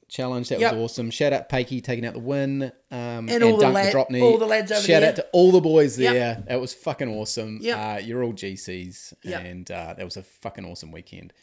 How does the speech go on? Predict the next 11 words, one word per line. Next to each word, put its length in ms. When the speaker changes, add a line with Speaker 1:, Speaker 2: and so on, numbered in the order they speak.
Speaker 1:
And 180
shout 200
out 100
to 80
the 80
West 220
Coast 240
weather. 340
That 240
was 340
Speaker 2:
Mm. 380